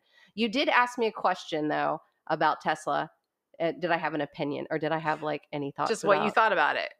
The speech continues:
Speaker 1: Yeah,
Speaker 2: You
Speaker 1: I,
Speaker 2: know?
Speaker 1: I don't. I really don't. Um, I just think that we are unrealistic about all of it, and it's because we've been sold a bill of lies. I mean, that's the best
Speaker 2: Agree.
Speaker 1: way about all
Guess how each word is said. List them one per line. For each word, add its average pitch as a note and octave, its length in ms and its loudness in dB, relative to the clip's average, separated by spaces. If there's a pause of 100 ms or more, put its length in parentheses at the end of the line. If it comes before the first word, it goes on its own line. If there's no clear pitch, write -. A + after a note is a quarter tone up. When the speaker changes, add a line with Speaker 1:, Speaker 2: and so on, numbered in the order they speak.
Speaker 1:
Yeah, D#3 360 -2
Speaker 2:
You F3+ 140 -4
Speaker 1:
I, - 40 2
Speaker 2:
know? D3+ 140 -2
Speaker 1:
I D#3+ 80 2
don't. C#3+ 340 0 (120)
I E3 60 0
really D#3+ 240 0
don't. D3 340 2 (400)
Um, C#4 480 6
I D4+ 180 4
just F4+ 220 -2
think C#4+ 260 0
that B3 180 2
we A3+ 400 0
are G3+ 540 4
unrealistic G3 800 0
about D#3+ 240 0
all D#3+ 240 0
of G3 80 -6
it, B3+ 300 -4
and F3+ 260 0
it's E3 160 -2
because F3+ 300 -6
we've F3+ 120 -4
been E3+ 160 -2
sold D#3+ 220 -6
a D#3 60 0
bill D3 180 -2
of C#3+ 80 0
lies. F3+ 560 -2
I F#3 40 -8
mean, F3+ 120 -4
that's F3 260 2
the F3+ 60 2
best E3+ 220 0
Speaker 2:
Agree. G3 260 4
Speaker 1:
way E3 420 2
about F3 260 2
all D#3+ 80 4